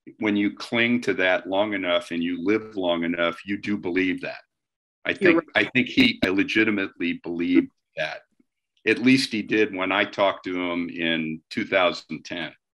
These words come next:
Speaker 2: Yeah.
Speaker 1: 'Cause he brought Bert up, and he's, he got a very wistful and emotional and
Speaker 2: Mm-hmm.
Speaker 1: said how close they were and how much he missed him.
Speaker 2: Mm-hmm.
Speaker 1: So, yeah, I
Speaker 2: Well,
Speaker 1: think he believed that.
Speaker 2: Yeah,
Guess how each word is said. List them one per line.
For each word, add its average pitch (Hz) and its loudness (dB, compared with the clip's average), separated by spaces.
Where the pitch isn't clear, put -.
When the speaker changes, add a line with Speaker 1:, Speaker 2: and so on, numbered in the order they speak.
Speaker 2:
Yeah. 135 0
Speaker 1:
'Cause 98 -2
he 101 -2
brought 98 2
Bert 90 0
up, 90 2
and 82 -6
he's, 87 -6
he 85 -6
got 85 0
a 82 -6
very 95 2
wistful 87 -2
and 82 -4
emotional 82 -6
and - -6
Speaker 2:
Mm-hmm. - -2
Speaker 1:
said 87 4
how 87 0
close 95 -2
they 87 0
were 82 -2
and 80 -8
how 78 -4
much 82 -6
he 78 -8
missed 78 -12
him. - -20
Speaker 2:
Mm-hmm. - 4
Speaker 1:
So, 73 -12
yeah, 80 -2
I 85 -2
Speaker 2:
Well, 254 4
Speaker 1:
think 294 2
he - -4
believed 85 -8
that. 156 -20
Speaker 2:
Yeah, 196 0